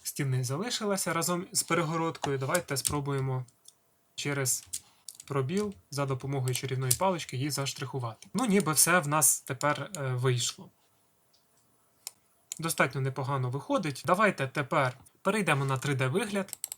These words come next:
на загальну аксонометрію, звідки ми копіювали наш три Д перетин. І тепер правою кнопкою мишки натискаємо по самому перетину, тобто площині перетину,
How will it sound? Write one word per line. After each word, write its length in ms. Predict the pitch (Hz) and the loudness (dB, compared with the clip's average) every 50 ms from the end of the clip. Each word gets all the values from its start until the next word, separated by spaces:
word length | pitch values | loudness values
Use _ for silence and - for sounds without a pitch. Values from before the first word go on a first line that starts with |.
| _ - - _ _ | _ -14 -14 _ _
на 140 | - 156 165 | 2 2 2
загальну 380 | 147 147 135 156 147 131 123 123 - | 4 2 2 2 2 2 0 0 -2
аксонометрію, 760 | 131 - - 139 131 135 165 202 220 202 - 185 175 170 170 - _ - - - _ | -4 -2 -2 0 0 0 0 0 -2 -2 -4 -4 -4 -4 -6 -10 _ -20 -20 -20 _
звідки 340 | - 131 143 156 - - 147 | -6 -4 -4 -4 -2 -2 -2
ми 120 | 143 151 139 | -2 -2 -2
копіювали 720 | - 160 127 - 160 156 151 147 143 139 135 135 131 127 | -2 -4 -2 0 0 2 4 4 4 4 2 0 -2 -2
наш 320 | 131 131 135 131 123 - | 0 0 0 0 -2 -4
три 160 | - - 139 139 | -4 -4 -4 0
Д 140 | 135 139 | 0 0
перетин. 520 | 131 143 139 131 131 127 127 - 139 143 139 _ _ - - - - - - _ - 214 | 0 2 2 2 2 0 -2 -4 -10 -16 -16 _ _ -20 -20 -20 -20 -20 -20 _ -10 -10
І 80 | 226 | -6
тепер 380 | 220 - 165 - 175 175 165 - | -4 -4 -4 0 0 -2 0 0
правою 340 | - 156 156 147 143 139 131 | 2 2 4 4 4 0 0
кнопкою 600 | 156 156 135 - - - 135 131 127 123 127 - _ _ | 0 -2 -2 -2 -4 -4 -2 -2 -2 -2 -4 -8 _ _
мишки 380 | 151 139 139 151 139 - - 135 | -6 -4 -2 -2 -2 -4 -4 -4
натискаємо 720 | 131 131 131 139 131 - 139 131 131 127 123 120 120 117 - | -4 -2 -2 -4 -6 -4 -4 -2 -2 0 -2 -2 -4 -6 -6
по 220 | - 135 123 120 120 _ _ - - | -6 -8 -8 -8 -10 _ _ -16 -4
самому 680 | - - 185 180 175 165 156 147 143 139 135 123 120 - _ _ | 0 2 2 4 4 2 0 0 0 0 0 0 -2 -4 _ _
перетину, 500 | _ 175 185 156 262 269 - 277 233 220 | _ 2 4 4 2 2 0 -4 -6 -6
тобто 360 | 196 - 247 - - - 151 147 | -6 -6 -6 -8 -4 -6 -6 -6
площині 480 | - - 165 139 - - 185 180 175 | -2 -2 0 2 2 2 0 0 -2
перетину, 540 | - - 156 156 151 156 147 151 151 151 | -2 -2 0 0 0 -2 -2 -6 -10 -10